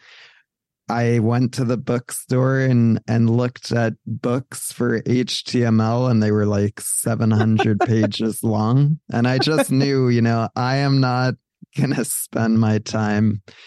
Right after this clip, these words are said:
Speaker 1: trying to figure that out. And so I built a whole company instead. Maybe it would have been quicker to learn how to do that.
Speaker 2: <laughs>
Speaker 1: But, uh, that, that was kind of the aha moment at first. Then I did a bunch of consulting with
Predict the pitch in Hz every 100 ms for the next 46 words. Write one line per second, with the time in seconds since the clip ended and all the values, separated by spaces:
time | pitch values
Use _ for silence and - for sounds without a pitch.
0 | - - _ - 123 127 127 127 - 123
1 | 123 120 117 120 135 139 131 - 156 147
2 | 120 165 170 156 143 139 143 131 135 127
3 | 113 123 117 110 - 131 117 110 117 123
4 | 143 127 117 117 110 110 98 - 113 -
5 | 107 107 - - 107 104 104 101 - -
6 | 107 - 101 - - 110 107 - - 220
7 | 101 92 95 110 208 - 233 120 135 -
8 | 123 131 139 143 123 - 131 127 117 113
9 | - 110 117 113 110 107 104 104 104 104
10 | - 143 139 - 160 123 - - - _
11 | _ _ _ - 156 180 175 147 151 135
12 | - _ - 135 - 156 180 180 - 156
13 | 135 - 139 143 135 143 127 123 117